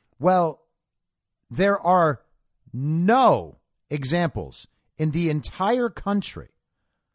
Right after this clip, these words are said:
of places who have handled the coronavirus worse than California and worse than Los Angeles.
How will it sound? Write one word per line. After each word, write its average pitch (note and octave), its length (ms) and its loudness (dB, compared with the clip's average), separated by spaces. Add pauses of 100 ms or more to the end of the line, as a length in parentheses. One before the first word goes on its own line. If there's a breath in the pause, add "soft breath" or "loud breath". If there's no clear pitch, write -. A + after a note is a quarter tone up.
(280)
of D3 180 0
places F#3 440 0
who E3+ 140 -2
have C3+ 120 -2
handled F#3 380 -2
the A3 60 -4
coronavirus A2+ 840 -2 (380 soft breath)
worse C#3 640 0 (400)
than C3 200 -4
California C3+ 760 -2
and A2+ 220 -4
worse C3+ 260 0
than A#2 200 -4
Los G#2+ 260 -4
Angeles. - 580 -14